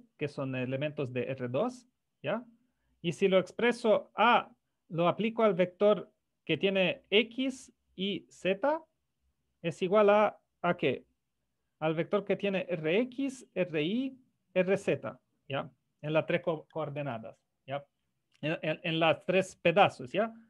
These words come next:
Cada uno de estos pedazos son, ah, vectorcitos de tamaño dos, ¿ya? Entonces, la matriz seis por seis aplicada al X, que sería X uno, X dos,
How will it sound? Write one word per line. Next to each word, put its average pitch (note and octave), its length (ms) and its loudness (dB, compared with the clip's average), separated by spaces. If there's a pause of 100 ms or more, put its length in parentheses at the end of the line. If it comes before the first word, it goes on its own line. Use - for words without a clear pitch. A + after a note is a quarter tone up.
(180)
Cada A3 280 6
uno A#3+ 240 2
de G#3+ 100 2
estos G3+ 220 -2
pedazos A#3+ 580 0
son, G#3+ 360 -6
ah, F#3+ 800 -4
vectorcitos G3 720 -6
de G#3 100 -4
tamaño G#3+ 420 -4
dos, D3+ 360 -6 (160)
¿ya? G#3+ 200 -6 (380)
Entonces, F3+ 300 -4
la F3 80 0
matriz G#3 480 -4
seis A3+ 160 -6
por G#3 160 -2
seis - 340 -4
aplicada F#3 540 0
al D#3 240 -6
X, A3+ 580 -6
que C3+ 80 -8
sería C#3+ 300 -6
X D3 260 -12
uno, F#3+ 120 -6
X D#3+ 240 -10
dos, D#3 300 -8